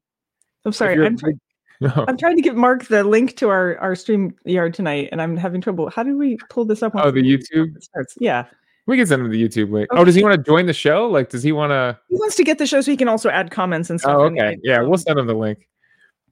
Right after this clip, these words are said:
Speaker 1: so he can
Speaker 2: Um,
Speaker 1: hear it, but I can't figure
Speaker 2: I
Speaker 1: out
Speaker 2: was
Speaker 1: how to
Speaker 2: gonna
Speaker 1: do it.
Speaker 2: say, uh, if you're a big Saturday Night Live
Speaker 1: Oh, yeah,
Speaker 2: fan,
Speaker 1: yeah.
Speaker 2: if you're a big S N L nerd, um, there's a podcast called Fly on the Wall, hosted by, uh, David Spade and Dana Carvey.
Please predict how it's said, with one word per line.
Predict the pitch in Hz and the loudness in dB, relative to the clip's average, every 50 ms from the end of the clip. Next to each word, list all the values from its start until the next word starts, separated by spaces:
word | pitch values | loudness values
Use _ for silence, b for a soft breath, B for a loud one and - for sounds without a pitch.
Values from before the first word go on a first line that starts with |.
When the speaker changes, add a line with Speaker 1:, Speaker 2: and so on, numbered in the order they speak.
| _ _ _ - | _ _ _ -4
Speaker 1:
so | 143 139 | -2 0
he | |
can | 139 139 135 135 135 135 | 2 2 2 0 0 0
Speaker 2:
Um, | 135 135 | -2 -4
Speaker 1:
hear | 139 170 - | -4 -6 -6
it, | - - | -8 -6
but | 165 165 | -6 -6
I | 165 | -6
can't | - 202 175 - - | -4 -6 -8 -6 -6
figure | 185 170 175 | -6 -4 -4
Speaker 2:
I | 147 | -4
Speaker 1:
out | 135 | -4
Speaker 2:
was | 135 131 | -4 -6
Speaker 1:
how | 127 | -6
to | 123 165 | -4 -4
Speaker 2:
gonna | 143 | -2
Speaker 1:
do | 117 110 | -2 -2
it. | 107 104 - - 120 | -2 -2 -4 -6 -6
Speaker 2:
say, | 117 | -4
uh, | 117 120 120 - | -2 -2 -2 -2
if | 151 151 160 | -2 0 2
you're | 190 190 185 180 160 | 4 4 4 4 2
a | 147 | 0
big | 117 - - 170 185 180 | -2 2 4 4 4 4
Saturday | - - - 156 147 151 156 151 147 | 0 -4 -2 0 0 0 0 -2 -2
Night | 139 98 | -4 -4
Live | 107 113 120 123 123 120 117 113 110 107 101 - _ _ _ _ _ _ _ _ _ - - | -4 -4 -2 -2 -2 -2 -2 -2 -4 -4 -8 -12 _ _ _ _ _ _ _ _ _ -8 -4
Speaker 1:
Oh, | 120 | -2
yeah, | 117 110 | -2 -2
Speaker 2:
fan, | - 95 87 233 | -2 -4 -8 -10
Speaker 1:
yeah. | 247 - _ _ _ - 220 | -14 -18 _ _ _ -12 -6
Speaker 2:
if | 208 | -2
you're | 131 120 | -2 -2
a | |
big | 110 110 117 147 151 143 135 | -2 -2 -2 0 0 0 -2
S | 131 131 - | -4 -6 -4
N | 139 123 123 | -4 -4 -2
L | 120 120 117 | -2 -2 -2
nerd, | 110 110 101 95 92 90 85 - _ _ _ _ _ _ _ _ | -4 -4 -4 -4 -6 -6 -8 -12 _ _ _ _ _ _ _ _
um, | 110 110 110 104 104 104 101 101 101 101 90 - | -4 -2 0 0 0 0 0 -2 -4 -6 -8 -6
there's | - 123 123 117 | -4 -2 0 2
a | 120 117 117 113 - - | 2 2 2 0 -2 -4
podcast | - 139 135 120 139 131 - | -4 -4 -2 -2 -4 -4 -2
called | - 117 110 | -2 -4 -4
Fly | - - 127 120 123 127 123 | -4 -2 -2 0 0 0 -2
on | 117 110 | -4 -4
the | 110 | -6
Wall, | 104 98 98 98 95 98 | -6 -4 -2 -2 -2 -2
hosted | 92 104 113 110 - 113 104 98 | -2 -2 -4 -4 -4 -6 -6 -4
by, | 104 110 104 104 101 104 101 98 - - - | -4 -2 -2 -2 -2 -2 -4 -6 -6 -8 -8
uh, | 110 101 101 98 95 95 98 - _ _ _ _ _ _ _ _ - | -8 -6 -4 -4 -4 -6 -6 -10 _ _ _ _ _ _ _ _ 2
David | 135 139 139 135 | 4 4 4 0
Spade | - - - 131 127 123 123 120 90 | -4 -2 0 2 2 2 2 0 -2
and | - 107 107 101 | -4 -6 -6 -2
Dana | 104 117 117 113 107 | -2 -2 -2 -2 -4
Carvey. | - - 110 107 104 98 92 95 92 90 | -4 -4 -2 -2 -4 -4 -6 -8 -8 -8